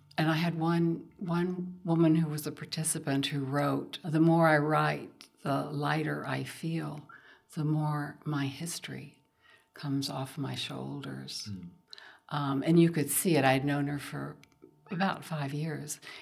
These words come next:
Speaker 1: and you could see the, the lightness in her. So that's way, one way that writing, um, I think, is very beneficial. And especially if you ha-, if you have an illness, uh,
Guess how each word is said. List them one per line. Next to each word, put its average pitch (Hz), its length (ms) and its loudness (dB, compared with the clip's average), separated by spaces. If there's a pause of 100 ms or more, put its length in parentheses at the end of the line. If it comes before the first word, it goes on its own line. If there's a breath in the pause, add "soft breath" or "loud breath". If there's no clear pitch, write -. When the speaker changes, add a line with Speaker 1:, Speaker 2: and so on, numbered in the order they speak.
Speaker 1:
and 180 80 -2
you 180 60 -2
could 180 140 0
see 196 220 2
the, 147 140 -2
the 139 260 -4
lightness 135 640 -2
in 135 200 -6
her. 131 300 -10 (280 loud breath)
So - 160 -2
that's 240 280 0
way, 180 420 4
one 190 280 6
way 131 320 2
that 143 160 -6
writing, 143 640 -4
um, 143 460 -6 (340 loud breath)
I 160 60 -6
think, 156 200 0
is 135 200 -4
very 139 560 0
beneficial. 135 840 -6 (920 loud breath)
And 202 160 6
especially 226 480 4
if 185 160 2
you 196 80 4
ha-, 196 160 0
if 196 160 -4
you 202 80 0
have 196 220 0
an 170 120 -4
illness, 190 600 2 (120)
uh, 156 460 -4